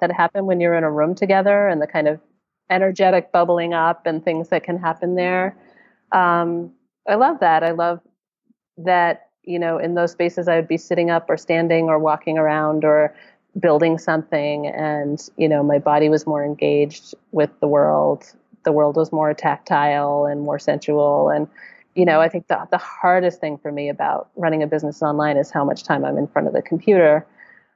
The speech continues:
Um, you know, so that's just a matter of, of systematizing your time o-, <laughs> getting off of the computer too. Um, but yeah, I think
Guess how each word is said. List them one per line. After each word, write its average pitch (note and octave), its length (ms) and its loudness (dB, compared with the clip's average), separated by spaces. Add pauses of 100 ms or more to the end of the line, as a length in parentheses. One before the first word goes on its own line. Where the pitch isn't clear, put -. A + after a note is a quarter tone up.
(120)
Um, D3+ 420 0 (520)
you E3+ 120 -2
know, C#3+ 100 0
so D3+ 160 -4
that's E3 440 -2
just D#3+ 160 -6
a E3 40 -4
matter D3 320 -2
of, C#3 200 -4 (340)
of D3 240 -6 (380)
systematizing D#3 960 0
your D3 160 0
time C#3+ 340 -4
o-, C#3+ 260 -4 (160)
<laughs> A3 160 0
getting F3 300 4
off E3+ 320 0
of F#3 120 -6
the E3+ 120 0
computer F3 540 -4
too. F3 400 -2 (520)
Um, F#3 300 2
but A#3+ 140 0
yeah, B3+ 180 4
I G#3+ 100 2
think B3+ 240 -6